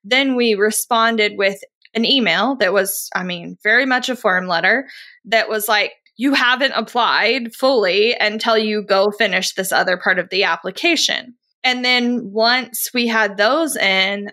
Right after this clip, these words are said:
our, we had someone else on our team that we trusted that would go through those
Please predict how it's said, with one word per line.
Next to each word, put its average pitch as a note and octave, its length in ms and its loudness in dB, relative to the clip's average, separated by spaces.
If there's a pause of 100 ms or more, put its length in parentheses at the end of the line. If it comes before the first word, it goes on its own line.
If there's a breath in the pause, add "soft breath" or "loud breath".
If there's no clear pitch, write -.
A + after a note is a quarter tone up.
(140)
our, A3 520 2 (220)
we A#3 220 2
had A#3 320 2
someone G#3+ 340 0
else A#3 580 0 (120)
on G3+ 160 2
our C#4+ 100 2
team G#3+ 460 -2
that A3+ 160 0
we C4 100 2
trusted G3+ 840 0 (500 loud breath)
that A#3 280 -2
would A3+ 300 0
go A3+ 240 2
through G#3+ 720 0 (140)
those A3 880 0